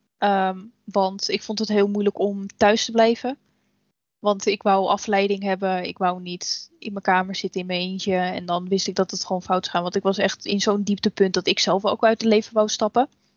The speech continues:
Eh, want dat punt had ik heel erg bereikt. En, eh, je hebt zo'n vertrouwingspersoon op school.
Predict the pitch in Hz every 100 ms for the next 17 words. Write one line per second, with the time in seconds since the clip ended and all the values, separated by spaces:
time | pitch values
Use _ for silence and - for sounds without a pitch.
0 | - - _ _ - 180 175 180 190 -
1 | 202 202 - 196 190 196 196 175 190 262
2 | - _ _ _ _ _ _ - 202 185
3 | 185 - 202 202 214 - - 196 190 185
4 | - 190 180 175 - - 175 -